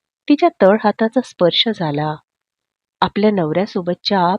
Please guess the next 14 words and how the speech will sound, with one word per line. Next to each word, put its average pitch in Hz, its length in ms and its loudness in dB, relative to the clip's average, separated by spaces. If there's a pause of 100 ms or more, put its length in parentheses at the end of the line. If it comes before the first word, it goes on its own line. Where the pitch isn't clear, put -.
प्रणयाच्या 254 640 0
आठवणी 190 400 -2
तिच्या 196 320 -4
मनात 175 380 -2 (520)
गार 247 160 8 (140)
चटके 220 300 2
देऊ 160 220 0
लागल्या. 151 520 -2 (1000)
कुशलने 320 420 2
आशाला 220 600 2 (120)
पाणी 165 260 -2
पाजलं 151 540 -4 (680)
आणि 165 240 0
नंतर 180 480 -2